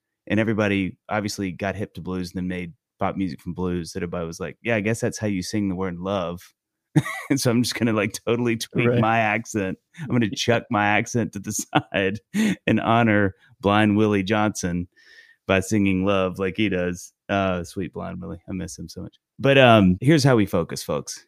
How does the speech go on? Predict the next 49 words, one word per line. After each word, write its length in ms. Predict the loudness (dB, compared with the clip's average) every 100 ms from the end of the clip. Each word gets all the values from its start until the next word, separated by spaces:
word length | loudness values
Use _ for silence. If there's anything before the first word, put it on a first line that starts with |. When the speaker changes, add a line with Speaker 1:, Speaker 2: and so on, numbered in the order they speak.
| -2
Speaker 1:
Here's 160 | 2
how 80 | 4
we 80 | 4
pull 240 | 4 2 0
this 220 | 0 -2
in. 240 | -4 -4 -10 _
We 160 | 4 8
are 160 | 8 8
thrilled 360 | 8 8 8
to 60 | 6
have 180 | 6 4
you 80 |
guys, 240 | 2 0 -2
I 40 |
wanna 160 | -6 -8
say. 220 | -6 -6
This 180 | -6 -6
is, 140 | -8 -4
this 200 | -4 -2
is 100 | -4
a 60 |
really 260 | -2 -2 -4
fun, 480 | -6 -4 -4 -4 -6 _ _ _ _
we're 120 | -4
both 240 | -2 -2 -4
excited 260 | -6 -6
about 160 | -6 -8
the 60 | -8
two 180 | -6
on 120 | -6 -6
two. 340 | -6 -6 -6 -14 _
Speaker 2:
The 100 | 2
McLaughlin 640 | 4 8 10 10 10 10 10
house 460 | 10 8 8 4
is, 480 | 2 4 4 2 -6 _ _ _ 2
is 200 | 2 2
filled 420 | 0 4 6 8
with 220 | 6 6
Hillsong 720 | 6 4 4 4 4 2 -2 -6 _ _ _
at 140 | 0 4
any 220 | 4 4
given 300 | 2 2 2
moment. 380 | 0 -2 -6 -4
I 100 | 0
think 240 | 4 4 6
last 420 | 6 6 4 4
year 360 | 6 8 6 6
our 160 | 6
Spotify 1040 | 4 4 4 6 4 4 4 6 4 2